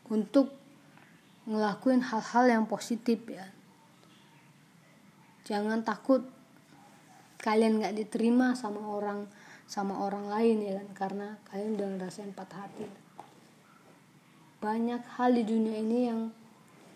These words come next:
masih belum terlihat sama mata kita, ya, sama, sama pandangan kita. <coughs> Sorry. Ah. Mulailah, ya,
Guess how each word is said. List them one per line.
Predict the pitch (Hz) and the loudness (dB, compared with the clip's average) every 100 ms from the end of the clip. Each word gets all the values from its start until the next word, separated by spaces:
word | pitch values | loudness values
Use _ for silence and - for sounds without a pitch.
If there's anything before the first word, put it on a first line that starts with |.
| - | -8
masih | 214 - 277 247 | -8 0 2 4
belum | 196 214 208 | 2 -2 -4
terlihat | 202 208 214 226 | -4 -4 -2 -2
sama | - 208 202 | -4 -4 -4
mata | 202 196 196 | -6 -6 -8
kita, | 202 208 208 208 | -8 -8 -6 -4
ya, | 190 185 180 - - - | -6 -8 -14 -20 -20 -16
sama, | 196 190 196 - - - - - - - - - | -8 -6 -8 -12 -20 -20 -20 -20 -20 -20 -20 -8
sama | 202 208 | -6 -4
pandangan | 208 - - 220 220 220 | -4 -6 -6 -6 -4 -2
kita. | 220 240 240 202 202 - - - - - - - - _ _ - | -2 -4 -4 -4 -6 -14 -20 -20 -20 -20 -20 -20 -20 _ _ 8
<coughs> | - - 302 214 - - - 208 | 8 10 8 8 -2 -14 -10 -4
Sorry. | 190 180 165 - - _ _ - _ _ _ _ - _ _ - | -2 -2 -6 -18 -20 _ _ -20 _ _ _ _ -20 _ _ -12
Ah. | 165 - - _ _ _ _ _ _ - _ _ _ _ _ _ _ _ _ _ _ - _ _ - | -12 -16 -20 _ _ _ _ _ _ -20 _ _ _ _ _ _ _ _ _ _ _ -20 _ _ -2
Mulailah, | 233 240 247 262 262 254 214 | 2 4 6 6 4 0 -8
ya, | 185 | -8